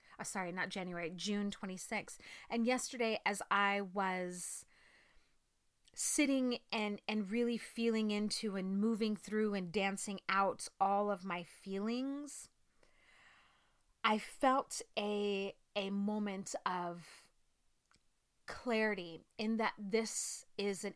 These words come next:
activation for all of us. This is a reignition. This is a reigniting. This is a,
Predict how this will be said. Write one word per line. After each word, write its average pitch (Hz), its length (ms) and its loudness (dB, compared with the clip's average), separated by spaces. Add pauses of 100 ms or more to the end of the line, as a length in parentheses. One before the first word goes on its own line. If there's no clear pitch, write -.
activation 175 760 -8
for - 160 -8
all 175 200 -8
of 165 100 -14
us. 165 240 -10
This 202 220 -2
is 190 140 -4
a 214 80 0
reignition. 180 920 -4
This 202 200 -2
is 208 140 -2
a 220 60 0
reigniting. 185 920 -4
This 196 220 -6
is 220 280 -2
a, 202 280 -4